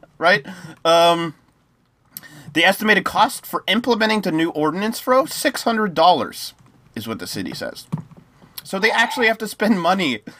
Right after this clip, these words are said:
to change <laughs> these words. I think this is, it's, it's hilarious to me, but it's also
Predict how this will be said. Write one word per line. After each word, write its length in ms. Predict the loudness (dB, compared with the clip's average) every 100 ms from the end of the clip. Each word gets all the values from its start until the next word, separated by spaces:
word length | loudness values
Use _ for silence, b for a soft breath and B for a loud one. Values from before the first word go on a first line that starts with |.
| B B _
to 100 | -6
change 360 | 0 0 0
<laughs> 60 | -4
these 260 | -8 -6 0
words. 720 | 2 2 2 0 -2 -6 -4 -2
I 580 | -2 -2 -4 0 0
think 220 | 2 2 2
this 200 | 2 2
is, 240 | -2 -2
it's, 200 | -2 -2 -2
it's 260 | -4 -4 -2
hilarious 640 | 2 4 4 2 0 -4
to 100 | -4
me, 140 | -2
but 120 | 0 0
it's 120 | 0
also 640 | 2 2 2 0 0 -2